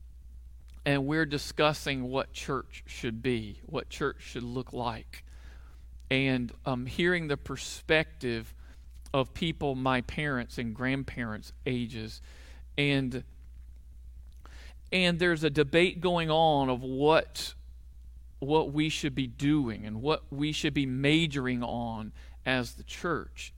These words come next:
And, and there is this push to meet the needs of that generation, the senior adults. And, and there was not much of a push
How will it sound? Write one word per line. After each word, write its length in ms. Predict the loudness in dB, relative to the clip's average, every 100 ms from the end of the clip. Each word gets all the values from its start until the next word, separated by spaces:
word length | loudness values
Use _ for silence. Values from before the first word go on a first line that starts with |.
| -4
And, 380 | -2 0 0 -4 -10 -16 -16 -16 2
and 200 | 4 6
there 220 | 6 8
is 180 | 6 4
this 340 | 4 4 4 0
push 760 | -2 4 6 6 4 -2 -8 -10 -16 -16 -16 -16 -14 -14 -16 -16 -16 -16 -16 -16 -16 -12
to 180 | -2 0
meet 420 | 2 4 4 4 0
the 100 | 0
needs 560 | 2 4 4 4 0 -4 4
of 480 | 6 8 6 2 -6
that 380 | -4 4 4 4
generation, 720 | -2 -2 0 0 0 -4 -4 -6
the 80 |
senior 380 | -4 -4 -2 -2
adults. 640 | -2 4 4 4 -2 -10 -14 -6
And, 380 | -2 -2 -4 -8 -14 -16 -16 -16 -16 -16 -16 -16 -2
and 180 | 0 4
there 160 | 6 6
was 300 | 6 4 2
not 560 | 4 8 8 8 4
much 360 | 0 4 2 2
of 80 | -4
a 60 |
push 600 | -4 -2 0 0 -4 -8